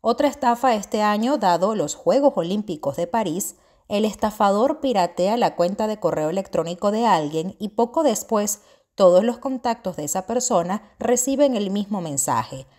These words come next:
algo como: "Hola amigos, estoy en París y me han robado la billetera.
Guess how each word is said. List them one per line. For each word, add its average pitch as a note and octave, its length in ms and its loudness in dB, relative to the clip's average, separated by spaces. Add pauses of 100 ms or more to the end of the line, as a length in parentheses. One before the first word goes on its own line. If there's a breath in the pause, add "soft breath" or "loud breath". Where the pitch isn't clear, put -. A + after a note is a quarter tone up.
(120)
algo G#3+ 520 2
como: C3+ 680 0
"Hola A#3 460 2
amigos, F#3+ 600 -2
estoy F#3+ 360 -4
en G#3+ 140 -4
París G#3+ 440 -2
y G3 140 -6
me F#3+ 80 -2
han G3 140 0
robado G3+ 480 2
la G#3 100 0
billetera. C3+ 680 -6